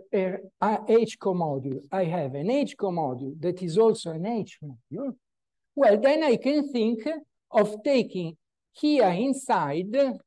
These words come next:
the morphism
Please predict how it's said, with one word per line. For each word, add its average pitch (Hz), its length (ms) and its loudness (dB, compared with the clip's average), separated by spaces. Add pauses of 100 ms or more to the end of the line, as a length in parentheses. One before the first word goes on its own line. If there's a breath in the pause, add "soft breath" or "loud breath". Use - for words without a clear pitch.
(540)
the 240 460 2 (760)
morphism 247 920 -2